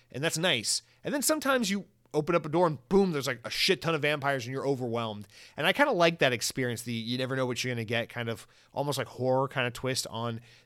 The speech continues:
the enemy variety. Uh, but once you go beyond one player, forget about it. It's just, like, it's barren. It's like, "I can't find anyone to fight. This sucks." So I definitely understand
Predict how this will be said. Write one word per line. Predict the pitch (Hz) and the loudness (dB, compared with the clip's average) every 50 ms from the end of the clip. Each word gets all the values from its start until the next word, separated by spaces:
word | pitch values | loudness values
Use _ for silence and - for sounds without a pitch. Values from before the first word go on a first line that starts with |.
| _ | _
the | - 117 113 113 - | -8 -6 -6 -6 -6
enemy | - 104 107 110 113 113 | -6 -8 -8 -6 -6 -6
variety. | 117 120 127 127 131 135 135 139 147 151 151 - _ _ _ _ _ - | -4 -2 0 2 2 2 0 -2 -4 -4 -6 -10 _ _ _ _ _ -4
Uh, | - 127 123 117 | 0 0 0 0
but | 110 98 - 131 131 - - _ _ | -2 -2 -2 -2 -2 -2 -6 _ _
once | 135 139 127 135 165 208 226 - | -12 -6 0 0 0 2 2 0
you | 277 233 | -2 2
go | 196 196 202 | 4 4 4
beyond | 175 160 165 147 143 160 165 147 117 | 4 2 -2 0 0 0 0 0 -2
one | 131 139 143 | -4 -4 -4
player, | - - 123 123 135 170 185 185 - _ _ _ _ _ - | -6 -4 -2 0 0 0 0 -2 -4 _ _ _ _ _ -8
forget | - 156 156 156 139 | -6 0 2 2 2
about | 131 104 92 87 85 | 2 0 -6 -10 -10
it. | - - | -12 -10
It's | - 120 - | -4 -4 -2
just, | - 131 - 147 | 0 0 0 2
like, | 127 117 113 - | 0 0 -2 -6
it's | 123 - | -10 -12
barren. | - _ 135 123 131 131 127 127 123 | -4 _ 0 0 0 0 -2 -2 -4
It's | 120 117 - | -4 -6 -8
like, | 117 117 - | -8 -8 -4
"I | - 120 | -6 -6
can't | 123 - - 131 101 | -6 -4 -8 -8 -8
find | - 143 135 120 | -6 -8 -8 -8
anyone | 101 120 131 120 120 120 | -8 -8 -8 -8 -8 -8
to | 107 | -10
fight. | - - 131 117 120 | -6 -2 -2 -2 -2
This | - 107 - | 0 0 0
sucks." | - - - 147 113 107 - - - - - - - - - - - | 2 2 4 2 2 2 0 -2 -2 -4 -4 -6 -20 -20 -20 -12 -6
So | - - 147 | 0 2 2
I | 123 123 143 | 4 2 2
definitely | 139 143 175 180 170 214 196 | 2 4 2 2 2 0 -2
understand | 180 160 147 - - 135 131 131 123 117 104 | -2 -2 -4 -4 -4 -4 -4 -4 -4 -6 -12